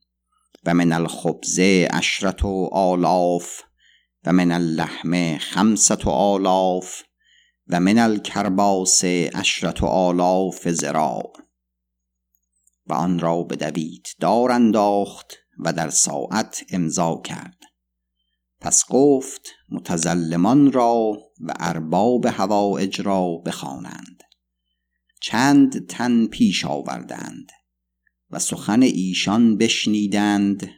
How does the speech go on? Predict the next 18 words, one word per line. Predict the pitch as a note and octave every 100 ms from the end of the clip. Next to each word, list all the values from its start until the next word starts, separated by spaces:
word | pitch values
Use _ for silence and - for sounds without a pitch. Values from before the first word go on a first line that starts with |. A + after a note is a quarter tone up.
| -
و | E2
داد | E2 F2+ G2+ A2 A2 G2+ F2 E2
بداد | F#2+ G2 G2 G2 F#2+ F#2 G2 - _ _ _
و | E2
به | F2
خشنودی | - E2 - - F#2 D#2+ D2+ F#2 F2+
بازگردانید | F2 F2 G#2+ G#2 G2+ G#2 G2 F#2 F#2+ G2 F#2+ F#2+ F#2 F2+ F2+ F2+ - _ -
و | D#2
گفت: | - F2+ G2+ F#2+ - - - _ _ _ _ _ _ _ -
"مجلس | D#2+ D#2 - D2 G2 A#2+ C3+
دیوان | B2 A#2+ A#2 G#2+ A2+ A2+ A2 G#2 - - -
و | D#2 F2 -
در | F#2+ A#2+
سرا | A#2 - G#2+ G#2 G#2+ G#2 G#2 G#2
گشاده | - - D2 C#2 E2+
است | B1 G1+ - - - - _ _ _ _ _ _ -
و |
هیچ | D2+ G2+ A2 A2+ - -